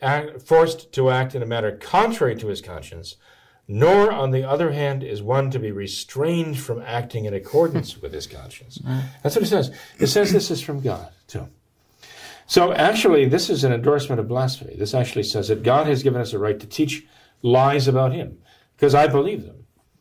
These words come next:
Speaker 1: Now, they may say, "Well, you believe them, so it's not really a blasphemy. You're not guilty of it, right?" But God knows the truth. How can God give a right to someone to tell what God knows is a lie about himself? That's the very definition of blasphemy.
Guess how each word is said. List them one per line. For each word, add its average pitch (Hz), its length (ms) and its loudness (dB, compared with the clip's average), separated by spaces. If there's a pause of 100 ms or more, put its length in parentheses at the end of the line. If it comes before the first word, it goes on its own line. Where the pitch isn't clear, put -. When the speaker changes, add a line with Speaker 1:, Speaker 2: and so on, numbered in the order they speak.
(380)
Speaker 1:
Now, 123 80 2
they 127 80 4
may 127 140 2
say, 120 240 0
"Well, 110 180 0
you 139 100 2
believe 127 400 2
them, 92 180 -6
so 95 220 -4
it's 90 160 -8
not 90 160 -8
really 80 160 -8
a 73 60 -10
blasphemy. 95 520 -2
You're 117 120 -2
not 87 180 -6
guilty 127 360 2
of - 80 -8
it, - 100 -14
right?" 107 280 -10
But - 160 2
God 262 240 2
knows 147 260 2
the 110 80 -8
truth. - 460 -4 (760)
How 220 180 6
can 185 240 2
God 214 320 4
give 143 120 2
a 117 60 -2
right 98 260 -6
to - 80 -20
someone 80 340 -10
to 98 80 -10
tell 113 220 -2
what 113 200 -2
God 208 280 4
knows 160 240 -4
is 131 140 -6
a 131 60 -6
lie - 320 -10 (600)
about 160 320 6
himself? 165 500 -2
That's 101 200 -6
the 113 80 -2
very 104 220 0
definition 92 520 -6
of 87 80 -12
blasphemy. 117 560 -10